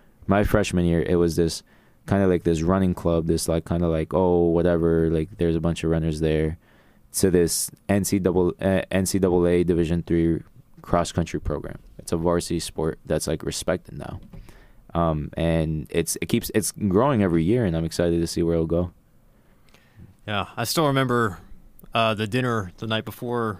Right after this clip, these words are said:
Speaker 2: we went out for preseason my freshman year.
Speaker 1: Mm-hmm.
Speaker 2: Uh, I guess you were an R A,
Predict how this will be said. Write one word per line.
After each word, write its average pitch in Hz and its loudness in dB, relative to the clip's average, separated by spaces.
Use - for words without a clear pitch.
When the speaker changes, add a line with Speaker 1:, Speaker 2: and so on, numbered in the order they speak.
Speaker 2:
we 117 -10
went 113 -2
out 107 -6
for - -10
preseason 123 -8
my 117 -6
freshman 127 -8
year. 135 -4
Speaker 1:
Mm-hmm. 92 0
Speaker 2:
Uh, 104 -4
I 120 -12
guess 113 -8
you 127 -6
were 117 -2
an 113 -4
R 113 0
A, 104 -4